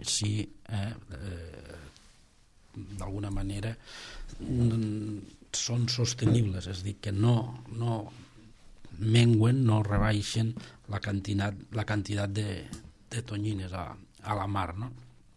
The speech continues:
Se pesquen adultes, se permeten desovar i és important reconèixer l'esforç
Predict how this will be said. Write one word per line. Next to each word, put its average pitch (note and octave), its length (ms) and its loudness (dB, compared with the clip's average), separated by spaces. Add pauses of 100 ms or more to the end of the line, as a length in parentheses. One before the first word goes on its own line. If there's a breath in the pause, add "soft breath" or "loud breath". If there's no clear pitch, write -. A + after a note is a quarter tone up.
(420)
Se G2 160 -8
pesquen F#2+ 420 -4
adultes, C#3 640 0
se G#2+ 80 0
permeten G2 640 -2 (440 loud breath)
desovar G#2 800 0 (560 soft breath)
i B2 340 4 (640)
és - 160 -6
important G#2 640 -2
reconèixer G2+ 720 0
l'esforç A#2+ 640 2